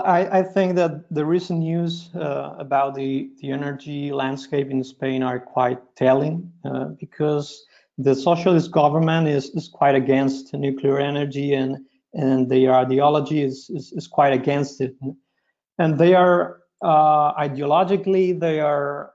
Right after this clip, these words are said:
leaning much more towards renewable energy, uh, because of, uh, I mean,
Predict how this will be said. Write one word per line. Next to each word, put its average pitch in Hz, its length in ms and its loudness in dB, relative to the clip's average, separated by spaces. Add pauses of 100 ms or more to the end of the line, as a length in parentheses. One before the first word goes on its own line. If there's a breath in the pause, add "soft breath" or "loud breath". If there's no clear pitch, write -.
leaning 160 680 -2
much 143 380 -10
more 139 340 -2
towards 135 680 -6
renewable 135 720 0
energy, 156 580 -4 (500)
uh, 131 280 0
because 131 460 -6
of, 127 220 -6 (420)
uh, - 440 -6
I 165 140 -8
mean, 135 340 -4